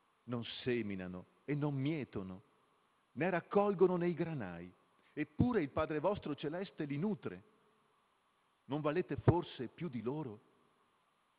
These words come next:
E chi di voi, per quanto si preoccupi, può allungare anche di poco la propria vita?"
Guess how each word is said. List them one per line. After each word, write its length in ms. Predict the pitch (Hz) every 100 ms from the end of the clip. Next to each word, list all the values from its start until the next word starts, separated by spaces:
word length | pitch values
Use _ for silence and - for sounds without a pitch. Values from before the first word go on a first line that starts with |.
| _ _ _ _ _ _ _ _ _ _ -
E 120 | 117
chi 120 | 160
di 120 | 139
voi, 300 | 120 170 156
per 200 | 120 127
quanto 380 | - 170 175 147
si 160 | - 139
preoccupi, 760 | 147 135 185 - 170 - 131 - - _ _ _ _ _ _ _ _ _ _ _ -
può 180 | 196
allungare 720 | 185 151 160 143 123 95 95
anche 400 | 107 175 190 -
di 120 | 113 113
poco 440 | 160 175 175 156
la 120 | 127
propria 440 | - 147 156 143 135
vita?" 420 | - - -